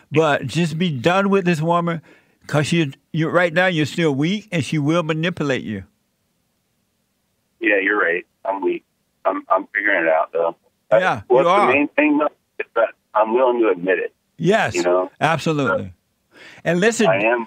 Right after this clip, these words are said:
Speaker 2: I feel like I'm gonna step, like, a step forward.
Speaker 1: Yeah, don't resent yourself for it. It's enough to see that you are, but don't resent seeing it. Be, a-, and then you'll overcome it even easier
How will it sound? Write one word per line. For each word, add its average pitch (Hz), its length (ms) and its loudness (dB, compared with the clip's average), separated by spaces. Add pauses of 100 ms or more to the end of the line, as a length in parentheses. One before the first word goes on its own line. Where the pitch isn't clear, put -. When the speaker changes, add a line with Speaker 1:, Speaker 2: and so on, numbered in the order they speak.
Speaker 2:
I 95 120 2
feel - 340 -2
like 127 200 -2
I'm 92 160 -2
gonna 87 200 0 (100)
step, 90 300 0
like, 85 160 -2
a 80 40 -12 (100)
step - 240 -2
forward. 76 300 -2 (120)
Speaker 1:
Yeah, 160 460 0
don't 170 220 2
resent 165 380 0
yourself 185 380 0
for 180 360 2
it. - 100 -8 (140)
It's 147 180 0
enough 170 320 -2
to 170 120 -2
see 190 300 -2
that 165 280 2
you 147 160 2
are, 143 220 4
but 135 160 0
don't 147 220 2
resent 143 400 0
seeing 123 260 -2
it. 104 140 -6
Be, 127 240 -4 (500)
a-, 135 240 -4
and 143 140 0
then 170 180 0
you'll 151 180 2
overcome 147 420 0
it 120 100 -2
even 123 260 -2
easier 127 580 -4